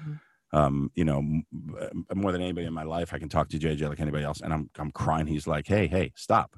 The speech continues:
Speaker 2: stop. All right, it's time to, time to be, you know, it's, he's gonna be fine," and he's always been there for me. And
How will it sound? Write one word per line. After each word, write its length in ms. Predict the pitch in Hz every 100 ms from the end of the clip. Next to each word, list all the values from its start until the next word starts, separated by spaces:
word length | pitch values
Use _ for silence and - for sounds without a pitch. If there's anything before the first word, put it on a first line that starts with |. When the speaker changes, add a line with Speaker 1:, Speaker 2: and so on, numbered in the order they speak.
| _
Speaker 2:
stop. 300 | - 82 - _ _ -
All 60 | 76
right, 120 | -
it's 160 | - -
time 220 | 82 80
to, 100 | 80 - _ -
time 200 | 80 76
to 60 | 73
be, 340 | 76 76 76 _
you 100 | 82
know, 220 | 73 80 - -
it's, 340 | 67 73 -
he's 160 | - -
gonna 140 | 78
be 100 | 85
fine," 380 | 95 78 78 78
and 100 | 76 - - _
he's 180 | 90 87
always 360 | 90 90 87 82
been 140 | 80
there 120 | 76
for 140 | - 71
me. 160 | 65
And 220 | 80 82